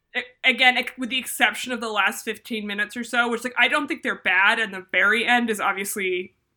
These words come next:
for people who've seen the movie, like, very beautiful, but I do think you get a little bit of a sense of, like, he's just kinda shoving a bunch of stuff in right at the end of the movie. But for the most part, the film feels,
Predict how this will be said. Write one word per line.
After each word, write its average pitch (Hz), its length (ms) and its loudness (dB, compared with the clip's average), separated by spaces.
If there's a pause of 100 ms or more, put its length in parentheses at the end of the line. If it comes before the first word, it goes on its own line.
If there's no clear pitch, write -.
(140)
for 214 120 -4
people 208 180 -4
who've 180 100 -4
seen 185 180 -6
the 180 60 -6
movie, 202 260 -2 (120)
like, 185 260 -14
very 175 220 -4
beautiful, 220 520 -4 (180)
but 233 100 -2
I 208 100 6
do 226 300 0
think 226 220 4
you 214 140 -4
get 214 200 4
a 196 60 2
little 190 400 -2
bit 190 220 -4
of 135 100 -6
a 175 80 -6
sense - 380 -6
of, 214 120 -12
like, 139 440 0
he's 214 200 -8
just - 340 -10
kinda 190 240 0
shoving 202 360 -2
a 202 40 -6
bunch 180 200 -6
of 208 60 -6
stuff 190 260 -6
in 170 140 -6
right 160 120 -4
at 180 60 -10
the 190 60 -6
end 170 80 -6
of 160 80 -12
the 185 60 -8
movie. 180 220 -8 (380)
But 240 120 -4
for 254 80 -4
the 247 80 4
most 311 280 4
part, 214 220 4
the 208 160 -6 (220)
film 220 440 4
feels, 220 340 2